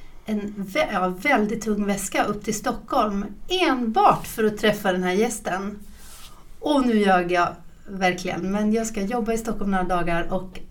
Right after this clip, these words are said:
här finns också en, eh, en fin kollega som jag har fångat upp och tycker är lite spännande.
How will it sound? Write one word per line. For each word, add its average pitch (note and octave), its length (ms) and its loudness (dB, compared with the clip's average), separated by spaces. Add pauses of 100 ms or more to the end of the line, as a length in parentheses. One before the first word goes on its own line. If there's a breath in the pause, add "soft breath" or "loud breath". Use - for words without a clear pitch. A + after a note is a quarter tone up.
här G#3+ 380 -2
finns F#3 400 -4
också F#3 520 -6 (480)
en, E3+ 360 -4
eh, E3 360 -8 (720 loud breath)
en G#3 180 -4
fin G4 460 -2
kollega G#3+ 800 -4
som F#3 380 -6
jag F3+ 340 -8
har G3 340 -4
fångat F#3+ 640 -4
upp - 420 -4 (400 soft breath)
och - 160 -14
tycker F#3+ 260 -4
är F3 40 0
lite F3+ 180 0
spännande. F#3 500 2